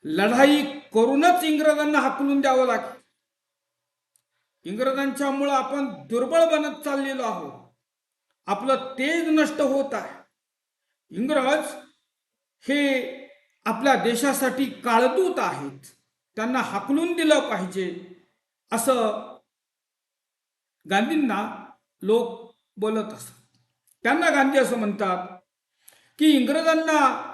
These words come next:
आपणच आणलेलं आहे आणि त्यांना आपणच इथं ठेवलेलं आहे. इंग्रजांना आणलं आपणच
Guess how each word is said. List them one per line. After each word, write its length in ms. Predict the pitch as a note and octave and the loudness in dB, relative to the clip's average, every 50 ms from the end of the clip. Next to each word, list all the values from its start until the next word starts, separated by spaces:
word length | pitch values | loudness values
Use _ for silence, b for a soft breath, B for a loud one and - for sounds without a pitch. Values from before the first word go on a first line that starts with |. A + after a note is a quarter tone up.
| - - _ _ _ | -18 -20 _ _ _
आपणच 560 | - A3 - - D#4 E4+ F#4 F#4+ - F#4 - A3 - - _ | -6 -6 -4 -2 -4 -2 -2 -4 -6 -8 -12 -16 -16 -14 _
आणलेलं 420 | G3+ G3+ G3+ G3 F#3+ F3 D#3 C#3 | -10 -10 -8 -8 -8 -8 -10 -10
आहे 280 | - - - - - _ _ _ _ _ _ _ _ _ _ _ _ _ _ _ _ _ _ _ - | -14 -16 -20 -20 -20 _ _ _ _ _ _ _ _ _ _ _ _ _ _ _ _ _ _ _ -2
आणि 180 | G#3+ C4 C4+ | 0 0 0
त्यांना 400 | A#3+ - - A#3 A#3+ A#3 B3 C4 | -2 -2 -4 -4 -2 0 2 2
आपणच 840 | C4 C4 C4 - - - D4 - - C4+ C#4 C#4+ D#4+ E4+ E4+ - - - | 2 2 2 -2 -6 -8 -8 -2 2 2 2 4 2 0 0 -2 -6 -6
इथं 260 | C4 A3+ - - - | -8 -4 2 4 4
ठेवलेलं 560 | G#3+ G#3 G#3 G3+ G3+ G#3+ G#3 G#3 G#3 F#3+ - | 4 2 -2 -4 -4 -4 -2 -2 -4 -4 -6
आहे. 200 | - - - - _ _ _ _ _ _ _ _ _ _ _ _ _ _ _ _ _ _ _ _ _ _ _ | -10 -14 -20 -20 _ _ _ _ _ _ _ _ _ _ _ _ _ _ _ _ _ _ _ _ _ _ _
इंग्रजांना 560 | D3+ E3 E3+ G3+ G#3+ G#3+ A#3 A#3+ A#3+ B3+ C4+ | -12 -8 -6 -6 -6 -4 -4 -2 0 2 2
आणलं 440 | C4 A3 G#3 G3+ G#3+ A3+ B3 C4+ C#4 | 2 2 0 -2 -2 -2 0 2 2
आपणच 720 | C4 A3+ - - D4 D4+ D#4 D4+ D4 - - - - | 2 2 0 0 0 0 0 0 -2 -6 -8 -12 -18